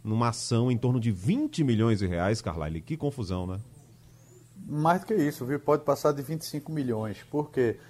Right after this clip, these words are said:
Speaker 2: Isso é apenas que o jogador pede, né? Entre salários atrasados, luvas, eh, direito de imagem, férias, décimo terceiro, F G T S,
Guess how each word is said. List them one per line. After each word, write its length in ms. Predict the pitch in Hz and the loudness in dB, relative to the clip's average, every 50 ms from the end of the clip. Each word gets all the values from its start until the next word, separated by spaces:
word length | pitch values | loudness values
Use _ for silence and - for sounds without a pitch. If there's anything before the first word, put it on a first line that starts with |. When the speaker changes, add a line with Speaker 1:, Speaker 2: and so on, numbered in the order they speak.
| - - - | -20 -8 -6
Speaker 2:
Isso 200 | 127 151 - - | -4 -2 4 4
é 40 | 190 | 4
apenas 380 | 175 - - 165 185 202 196 | 4 4 0 -2 -2 -4 -4
que 80 | - 226 | -2 -2
o 60 | 208 | 0
jogador 380 | 180 196 196 185 185 175 190 196 | 2 2 4 4 4 4 2 2
pede, 340 | 196 - 139 139 131 113 107 | 4 4 4 4 4 2 0
né? 160 | 107 113 120 | 0 -2 -2
Entre 320 | 120 - 120 113 107 101 | -2 -2 -2 -2 -2 -2
salários 720 | - - - 117 107 104 113 127 135 127 123 117 - - - - - - - - - - - - | -6 -2 0 2 4 6 8 8 8 6 4 0 -2 -8 -16 -20 -20 -20 -20 -20 -20 -20 -12 -2
atrasados, 880 | - 110 110 - 117 110 98 82 87 101 113 117 107 95 95 87 78 - | 0 0 0 4 4 4 4 6 6 8 8 8 8 6 -2 -4 -4 -8
luvas, 640 | - 90 92 101 123 135 131 117 117 104 95 87 - - - - - 110 | -8 -4 0 2 2 2 2 0 0 0 0 -4 -6 -12 -18 -18 -16 -12
eh, 560 | 92 90 87 87 87 85 85 85 82 82 80 80 - 50 50 - - - 85 85 - - 90 - - - | -12 -10 -10 -8 -10 -10 -8 -8 -10 -10 -10 -12 -12 -14 -14 -14 -14 -14 -16 -16 -16 -16 -18 -18 -16 -14
direito 500 | 95 95 113 113 110 127 151 156 156 139 | -6 0 2 6 6 6 6 4 0 -2
de 80 | 123 123 | -4 -2
imagem, 480 | 101 101 107 123 131 117 98 113 104 | 0 2 4 4 4 2 2 0 -6
férias, 600 | 92 - - 107 120 135 131 120 110 101 92 87 | -4 0 2 4 4 6 4 4 2 0 -2 -2
décimo 380 | 98 95 110 117 117 - 120 120 | -2 -2 0 -2 0 -4 -10 -6
terceiro, 540 | 117 120 98 - - 101 110 127 127 110 110 | -4 -4 -4 -4 -4 0 2 2 4 4 2
F 140 | 117 117 - | 0 0 -2
G 80 | 117 120 | -4 -2
T 100 | 110 - | 0 0
S, 480 | 107 104 110 123 120 113 - - 92 | 0 2 4 2 2 0 -2 -8 -12